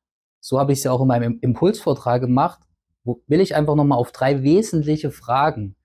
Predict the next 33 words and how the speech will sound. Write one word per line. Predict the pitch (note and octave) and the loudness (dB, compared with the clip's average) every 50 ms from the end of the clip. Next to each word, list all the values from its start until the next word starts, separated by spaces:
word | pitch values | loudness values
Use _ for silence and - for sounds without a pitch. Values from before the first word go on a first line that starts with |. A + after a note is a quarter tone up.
| _ _ _ _ _ | _ _ _ _ _
zu | - - B2 | -8 -8 -8
sprechen | - - _ B2 A#2+ A2+ - A2+ | -8 -6 _ -4 -2 -2 -2 -4
kommen, | - - A2+ G#2+ A2 | -4 -4 -4 -4 -2
die | A2 A2+ | 0 0
auch | A#2 - - | 0 -2 -2
grundsätzlich | - - E3 G3+ G#3+ G3+ F3+ D#3+ D#3 - - C#3 A#2+ | 0 2 4 4 4 4 2 0 0 -2 -6 -6 0
in | B2 C3 B2+ | 0 0 0
Trainings | C3 - D#3 D#3 F3+ G3 F#3+ F3+ E3+ D#3+ - | 0 0 0 2 2 2 2 2 0 -2 -2
immer | - - F#3 F#3+ E3+ | -6 -6 -2 -2 0
wieder | D#3+ E3 D3+ C#3 A#2 | 0 0 0 0 -2
auftreten. | A2+ C#3 D3+ D3 - - - G#2+ G#2 G#2 G#2 A2 A2+ _ _ _ _ _ _ _ _ _ _ _ _ _ _ _ _ _ _ _ | -2 -4 -4 -4 -6 -10 -10 -10 -8 -8 -10 -12 -16 _ _ _ _ _ _ _ _ _ _ _ _ _ _ _ _ _ _ _
Ich | - C3 | -2 0
hatte | B2+ C3+ | 2 2
ja | C3 | 2
gesagt, | B2 A#2+ B2+ C#3+ D#3+ F3+ F3 | 2 2 2 2 0 0 0
ich | - - - | -4 -2 -2
habe | C3+ C3+ C3+ | -2 0 0
mich | C3 B2 - | -2 -4 -4
zwanzig | - - C3+ C#3 C3 C3 A#2 - | -2 0 0 0 0 -2 -6 -6
zwanzig | - B2+ C3 D3+ E3 D#3+ D3+ - | -4 -2 0 0 0 -2 -4 -4
dem | - B2+ B2 A#2+ | -2 -2 -2 0
Thema | - C3+ B2+ B2+ A#2 | 2 2 2 2 2
Trainings, | A#2 - - C#3 D3+ E3+ F#3 F3+ F3+ F3+ F3+ - - _ _ _ | 0 -2 0 2 2 4 4 2 2 0 -2 -4 -10 _ _ _
Kommunikationstrainings | - D3+ D3 D3 D3 C#3+ C#3 C#3 C#3 B2+ - - - C3 C3+ C#3+ C3+ - - B2 A#2+ A#2+ A#2+ A#2 - | -2 0 2 2 2 2 2 2 0 -2 -4 -2 0 0 0 0 -2 -4 -4 -2 0 0 0 -2 -4
verschrieben. | - - A2 - - - C#3+ E3 F#3 F#3+ F#3 F3 - _ _ _ _ _ _ _ - | -6 -8 -10 -8 -4 -2 0 2 2 2 0 -2 -4 _ _ _ _ _ _ _ -2
Und | B2 A#2+ | 0 2
da | C3+ C3+ D#3 E3+ | 2 2 2 0
kommt | E3+ E3+ - D#3+ D#3 D3+ | 0 -2 -2 -2 0 0
ja | C#3+ | 0
grundsätzlich | C3 - - B2 A#2 B2+ C3+ C#3 - - D3 - - | -2 -2 -4 -6 -4 -2 -4 -4 -4 -8 -10 -8 -8
die | B2+ A#2 | -10 -10
Frage | - - A#2+ B2 C#3+ D#3 D#3+ D3 B2+ | -6 -4 -2 0 2 2 2 0 2
auf, | C3 C#3 C#3 C3+ | 0 0 0 -2